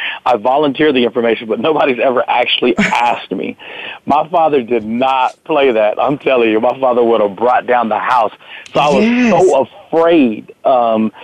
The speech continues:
Speaker 1: I wasn't the bragging type. I didn't sell drugs to be popular. As a matter of fact, I was ashamed of it. You know, I did it,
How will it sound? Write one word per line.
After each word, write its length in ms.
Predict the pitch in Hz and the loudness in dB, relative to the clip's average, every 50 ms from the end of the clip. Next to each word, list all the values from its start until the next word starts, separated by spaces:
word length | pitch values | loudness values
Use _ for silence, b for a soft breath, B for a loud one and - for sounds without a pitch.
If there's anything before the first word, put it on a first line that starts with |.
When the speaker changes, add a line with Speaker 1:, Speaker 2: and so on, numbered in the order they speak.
| B B B | B B B
Speaker 1:
I 60 | - | 0
wasn't 320 | 143 160 202 202 214 202 170 | 0 2 2 2 2 0 0
the 80 | 175 | -2
bragging 580 | 139 110 - 127 147 151 170 180 151 151 139 123 | -2 -2 -2 0 2 2 2 0 0 -4 -6 -6
type. 240 | - 117 117 113 - | -4 -4 -2 -2 0
I 60 | 143 | -2
didn't 220 | 170 165 127 - - - | -2 -2 -6 -10 -10 -4
sell 140 | - 151 147 | -2 0 0
drugs 340 | 127 110 135 143 135 123 113 | 0 0 0 2 2 0 -2
to 60 | 110 | -4
be 140 | 113 123 113 98 | -4 -4 -4 -4
popular. 520 | - - 143 147 156 156 - 135 117 117 | -4 -4 -2 -2 -2 0 0 0 0 2
As 20 | 113 | 2
a 20 | 113 | 2
matter 180 | 139 135 131 | 0 0 0
of 60 | 117 | 0
fact, 220 | - - 156 151 - | 0 0 0 0 0
I 60 | 127 | 0
was 180 | 120 113 107 101 | 0 0 0 -2
ashamed 440 | - - - 107 123 170 196 165 | -2 -2 -2 0 0 0 2 2
of 160 | - - - - | 2 0 0 0
it. 140 | 80 - - _ B B B B B B B B | -2 -2 -4 _ B B B B B B B B
You 80 | 127 | 0
know, 60 | 123 | 2
I 100 | 123 123 117 | 2 2 0
did 260 | 101 95 135 147 151 | 0 0 0 0 0
it, 120 | 139 - | 0 -2